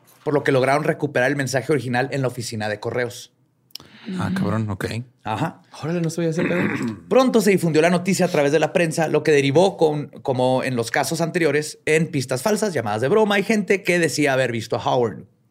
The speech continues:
Speaker 1: Para el catorce de junio, habían repartido más de siete mil volantes por toda la ciudad, además de otros en Estados, eh, Unidos y Canadá, güey. La cara de Grace Budd estaba en todos lados.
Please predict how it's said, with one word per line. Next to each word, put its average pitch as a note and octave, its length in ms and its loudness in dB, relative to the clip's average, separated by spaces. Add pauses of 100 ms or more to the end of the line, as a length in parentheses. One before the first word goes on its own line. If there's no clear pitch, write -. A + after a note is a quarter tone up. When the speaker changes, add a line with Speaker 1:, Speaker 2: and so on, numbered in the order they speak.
(580)
Speaker 1:
Para D#3+ 120 0
el E3 60 -2
catorce F#3 320 2
de A#3+ 60 0
junio, G#3+ 400 0 (240)
habían D3 400 2
repartido E3 560 0
más D#3+ 220 2
de E3+ 100 -2
siete - 420 -2
mil F#3 300 0
volantes D#3 640 0
por A#2+ 300 -4
toda C3+ 200 -2
la C#3+ 120 -2
ciudad, - 320 -4 (480)
además C#3 400 0
de D#3 100 4
otros D#3 340 2
en C#3+ 120 -2
Estados, D3+ 600 0
eh, B2 400 2
Unidos G3 460 2
y D#3+ 120 -2
Canadá, C3 400 0
güey. G2 120 -8 (640)
La A#2+ 120 -8
cara E3+ 160 4
de E3+ 80 4
Grace E3+ 220 4
Budd F#3 220 2
estaba C#3 280 0
en C#3+ 140 -4
todos C#3 160 0
lados. G#2+ 380 -4